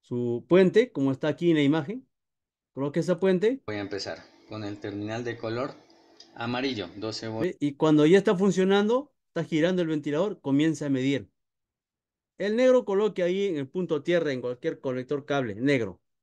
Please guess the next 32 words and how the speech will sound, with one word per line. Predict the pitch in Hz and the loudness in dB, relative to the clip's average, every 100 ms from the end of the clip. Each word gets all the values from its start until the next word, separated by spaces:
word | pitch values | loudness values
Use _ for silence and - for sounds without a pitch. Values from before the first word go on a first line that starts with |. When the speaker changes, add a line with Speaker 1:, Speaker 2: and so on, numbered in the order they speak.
| _ - | _ -8
Speaker 1:
Y | 123 | 0
luego | 160 165 160 | 2 2 0
con | 139 | 0
el | 131 | 2
rojo | 165 160 | 0 -2
comienza | 156 123 143 135 | -2 -2 -2 -2
a | |
medir | 117 135 | -2 -2
así | 117 139 | -2 -6
como | 135 117 | -8 -8
está | 104 | -6
haciendo | 127 143 131 | -6 -4 -4
aquí. | 113 113 - _ _ _ _ _ _ _ _ _ _ _ _ _ _ _ | -4 -10 -12 _ _ _ _ _ _ _ _ _ _ _ _ _ _ _
Speaker 2:
Entonces | 110 110 117 110 | -10 -8 -6 -6
voy | 107 | -6
a | 101 | -6
empezar | 101 92 85 - _ _ | -8 -8 -10 -14 _ _
con | 113 107 | -12 -10
el | 101 | -10
terminal | 107 101 104 110 120 | -10 -8 -8 -6 -6
de | 117 | -8
color | 117 110 127 147 - _ _ _ - - | -6 -6 -6 -8 -16 _ _ _ -20 -14
amarillo, | 117 123 131 127 95 87 | -8 -4 -4 -4 -8 -8
doce | 104 110 113 | -8 -8 -8
voltios | 110 113 113 120 | -8 -8 -8 -10
en | 104 98 | -10 -8
teoría. | 98 95 82 - _ _ _ _ _ _ _ _ _ _ _ _ _ _ _ _ _ _ _ _ - | -8 -8 -10 -16 _ _ _ _ _ _ _ _ _ _ _ _ _ _ _ _ _ _ _ _ -14
Doce | 113 110 - 127 | -10 -8 -8 -10
punto | 113 101 104 | -10 -8 -6
doce | 104 110 127 | -6 -8 -12
prácticos. | 127 101 92 - - - | -12 -10 -10 -12 -14 -6
Speaker 1:
¿Ve? | 170 | -6